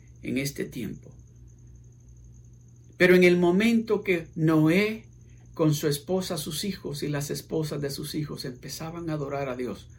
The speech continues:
los pajaritos empezaban a cantar y la paz de Dios descendía. Esa paz es la que Dios quiere porque estamos siendo obedientes a hacer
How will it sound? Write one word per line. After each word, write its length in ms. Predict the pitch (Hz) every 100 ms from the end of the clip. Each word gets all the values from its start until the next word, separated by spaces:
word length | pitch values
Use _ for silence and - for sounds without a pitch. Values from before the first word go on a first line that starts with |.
| - - - - -
los 160 | 117 -
pajaritos 600 | 123 123 135 143 - -
empezaban 540 | 113 - - 95 101
a 80 | 98
cantar 500 | - - - - - - - - - - - - - - - -
y 80 | 127
la 240 | 123 -
paz 320 | 151 151 147
de 140 | 127 120
Dios 380 | 117 98 - -
descendía. 680 | - - 95 82 80 - - - - - - - - - -
Esa 400 | 135 143 147 131
paz 400 | 139 123 - - - - - -
es 160 | - 113
la 160 | 117 101
que 140 | 104
Dios 300 | 95 98 -
quiere 380 | - 110 78 - -
porque 220 | 95 -
estamos 400 | - 107 101 98
siendo 480 | - 107 104 98 -
obedientes 840 | 95 90 85 110 117 - - - - - - - -
a 180 | - 95
hacer 460 | 78 - 110 110